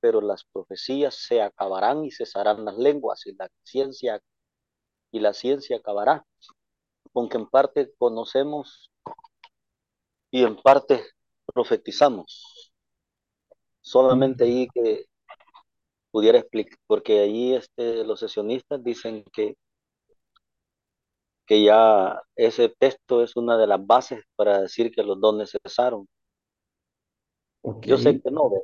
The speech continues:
Speaker 1: yo sé que no, pero ¿cuál es su discernimiento, hermano, con respecto ahí para tener un entendimiento más
Speaker 2: Ujú.
Speaker 1: claro?
Speaker 2: Correcto.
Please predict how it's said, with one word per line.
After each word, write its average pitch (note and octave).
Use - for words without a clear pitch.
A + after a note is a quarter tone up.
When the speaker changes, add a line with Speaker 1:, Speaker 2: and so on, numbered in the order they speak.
Speaker 1:
yo B2
sé D3
que C3+
no, D3
pero A#2
¿cuál C3+
es C3
su B2+
discernimiento, A2+
hermano, F#2+
con G#2
respecto A#2
ahí C3+
para A#2
tener A2
un A2
entendimiento G2+
más G#2
Speaker 2:
Ujú. D3
Speaker 1:
claro? A#2+
Speaker 2:
Correcto. B2+